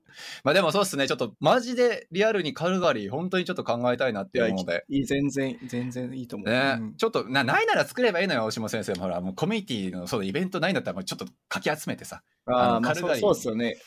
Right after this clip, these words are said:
Speaker 1: そう、そう、そう。ないなら作るよ。
Speaker 2: まあ、呼んだりとかもできますしね、
Speaker 1: <laughs>
Speaker 2: バンクーバーとか。
Speaker 1: そう、そう。
Speaker 2: うん。
Speaker 1: 間違いない、間違いない。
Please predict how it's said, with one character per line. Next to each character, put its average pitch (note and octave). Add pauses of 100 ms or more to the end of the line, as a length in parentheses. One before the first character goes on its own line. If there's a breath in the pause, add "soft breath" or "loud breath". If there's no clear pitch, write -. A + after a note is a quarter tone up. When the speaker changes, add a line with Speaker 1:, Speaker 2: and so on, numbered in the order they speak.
(180)
Speaker 1:
そ F3
う、 -
そ D3+
う、 -
そ A2+
う。 -
な D3+
い A#3
な B3
ら A#2+
作 -
る D3
よ。 -
Speaker 2:
ま C#3+
あ、 C#3+
呼 D#3
ん E3+
だ G#3
り F3
と E3
か B2+
も G2
で A2+
き D3
ま D#3
す D#3+
し -
ね、 G#2+
Speaker 1:
<laughs> -
Speaker 2:
バ B2+
ン A#2+
ク B2+
ー -
バ F#3+
ー -
と G#2
か。 F3
Speaker 1:
そ C#3
う、 -
そ F#2+
う。 -
Speaker 2:
う A#2+
ん。 -
Speaker 1:
間 A2
違 A2+
い -
な C#3+
い、 A2
間 G#2
違 -
い -
な F2
い。 -